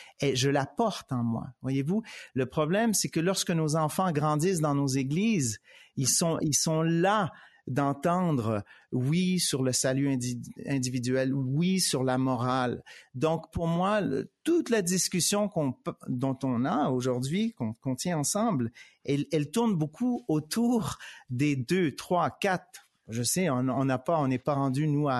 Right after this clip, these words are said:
une trois-, une quatrième génération, peut-être comme Franck, mais on, on vit une chose qui est particulière, euh, à, à, à nos enfants et,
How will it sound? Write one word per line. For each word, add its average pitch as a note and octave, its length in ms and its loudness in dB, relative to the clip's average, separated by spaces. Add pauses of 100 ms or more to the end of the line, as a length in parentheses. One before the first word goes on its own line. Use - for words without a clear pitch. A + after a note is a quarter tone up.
une A#2+ 80 0
trois-, C3 260 -2
une B2+ 140 0
quatrième B2+ 420 -2
génération, B2 540 0
peut-être - 260 -6
comme A#2+ 160 -2
Franck, F#3+ 360 -2 (680)
mais C#3+ 380 0 (280)
on, C3+ 300 0
on C3 160 2
vit D#3+ 360 0
une C3 180 0
chose D#3 260 -2
qui - 100 -4
est A#2+ 40 -4
particulière, C#3+ 1300 -2 (120)
euh, A#2+ 300 0
à, C3 340 -2
à, - 200 -6
à C3+ 40 -2
nos C3 240 -2
enfants D3 580 -2
et, B2 280 -2